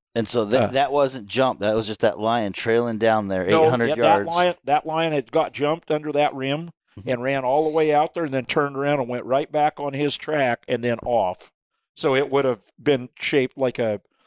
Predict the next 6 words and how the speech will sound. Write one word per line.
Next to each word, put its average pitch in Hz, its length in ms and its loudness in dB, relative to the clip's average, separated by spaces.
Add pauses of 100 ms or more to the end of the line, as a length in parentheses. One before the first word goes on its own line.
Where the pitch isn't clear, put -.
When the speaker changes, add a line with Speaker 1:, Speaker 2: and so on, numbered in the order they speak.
(200)
Speaker 2:
an 110 160 2
exact 139 540 0
hairpin 139 640 -2
with 120 160 -2
a 110 100 0
ninety, 123 540 -2